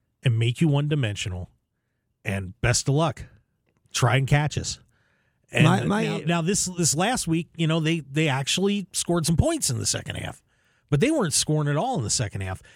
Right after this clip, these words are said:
Speaker 1: And if they figure out a way to bury people and finish it off in the third quarter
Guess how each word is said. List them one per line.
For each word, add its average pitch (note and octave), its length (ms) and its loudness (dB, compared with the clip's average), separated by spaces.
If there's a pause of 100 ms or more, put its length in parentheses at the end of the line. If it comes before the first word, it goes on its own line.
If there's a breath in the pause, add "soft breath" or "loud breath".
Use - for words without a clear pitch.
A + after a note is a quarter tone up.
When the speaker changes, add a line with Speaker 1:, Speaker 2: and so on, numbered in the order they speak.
(140 loud breath)
Speaker 1:
And D#3 160 2
if B2+ 80 -2
they G#3+ 160 2
figure F3 400 0
out D#3 240 -2 (120)
a C#3 60 0
way C3+ 340 2
to A#2+ 500 -2 (1400 soft breath)
bury D#3 280 4
people C3+ 380 0
and G#2+ 180 -4
finish F3+ 320 2
it C3+ 100 0
off C3+ 220 -2
in A#2 60 -2
the G#2+ 100 -4
third A#2+ 220 -2
quarter C3 380 0